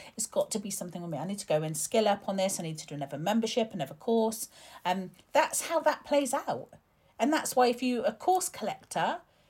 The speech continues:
it's likely you've got the belief it's impossible. And not consciously, because if I was to talk to you and, and you'd be like, "I know that I can do this."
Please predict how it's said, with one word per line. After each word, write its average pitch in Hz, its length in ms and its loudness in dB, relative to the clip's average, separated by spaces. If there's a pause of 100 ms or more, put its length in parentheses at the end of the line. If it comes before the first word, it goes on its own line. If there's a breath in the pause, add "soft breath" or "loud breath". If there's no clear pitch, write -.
(180 soft breath)
it's 311 240 -2
likely 254 640 2
you've 254 180 -4
got 208 180 2
the 220 60 0
belief 214 380 0
it's 233 200 -4
impossible. 226 840 -2 (480 soft breath)
And 277 140 4
not 392 180 2
consciously, 285 880 2
because 339 240 -6
if - 80 -2
I 370 60 6
was 349 120 -2
to - 100 -12
talk 359 220 -2
to - 140 -2
you 220 140 2
and, 262 140 -4 (120)
and 233 140 -2
you'd 240 120 -2
be 240 80 -2
like, - 200 -6
"I 294 180 2
know 302 320 6
that - 160 -2
I 262 80 -4
can 262 200 -6
do 311 200 -2
this." 151 380 -2